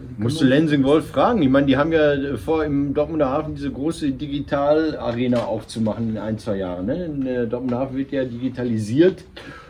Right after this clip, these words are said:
Speaker 2: und ohne gentrifiziert zu werden, wie auch immer das geht.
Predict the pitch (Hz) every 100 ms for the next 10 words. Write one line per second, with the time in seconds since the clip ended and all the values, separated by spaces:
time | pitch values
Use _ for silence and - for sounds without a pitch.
0 | - - 135 123 117 - 151 160 143 127
1 | 98 147 147 151 151 - - 156 - 147
2 | 156 160 139 117 131 120 - 190